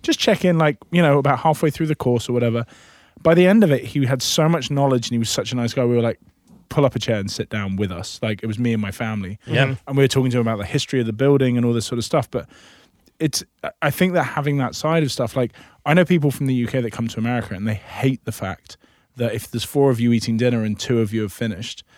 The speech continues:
Speaker 1: that they'll take the plates away. Like, they find that
Speaker 2: Uh,
Speaker 1: insanely
Speaker 2: oh, yeah,
Speaker 1: rude.
Speaker 2: that's, that's a, that's a big no-no.
Speaker 1: Yeah. So it's like, you know, for, in the U-, like, I don't know if it's across the whole of Europe, but definitely in the U K, it's like you leave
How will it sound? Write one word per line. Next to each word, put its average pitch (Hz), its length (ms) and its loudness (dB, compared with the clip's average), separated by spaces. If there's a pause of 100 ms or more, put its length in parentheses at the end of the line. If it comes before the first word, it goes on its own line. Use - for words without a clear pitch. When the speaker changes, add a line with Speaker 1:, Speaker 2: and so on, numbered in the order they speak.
(160)
Speaker 1:
that 127 100 -10
they'll 117 160 -8
take 110 180 -8
the 92 80 -12
plates 104 320 -10
away. - 180 -14 (220)
Like, 120 140 -4
they 123 80 0
find 127 300 2
that 113 140 -2
Speaker 2:
Uh, - 60 -14
Speaker 1:
insanely 131 760 2
Speaker 2:
oh, 117 140 6
yeah, 113 120 6
Speaker 1:
rude. 110 80 4
Speaker 2:
that's, 113 320 2
that's 120 280 -2
a, 107 100 4
that's 104 240 -4
a 98 60 -6
big 101 180 -4
no-no. 92 400 -2 (180)
Speaker 1:
Yeah. 143 300 0
So - 240 0
it's 135 140 0
like, 139 300 0
you 143 180 0
know, 123 180 2
for, 131 420 2
in 135 120 0
the 135 80 2
U-, 143 260 0
like, 127 340 -2
I 147 100 0
don't 156 120 4
know 156 40 4
if 143 100 0
it's 120 100 -2
across - 320 -4
the 123 60 -4
whole 123 200 2
of 113 80 -2
Europe, 127 280 0
but 123 140 -10
definitely 120 380 -2
in 113 80 0
the 113 80 0
U 110 140 -2
K, 113 260 -4
it's - 200 -12
like 95 220 -10
you 110 100 -2
leave 110 440 0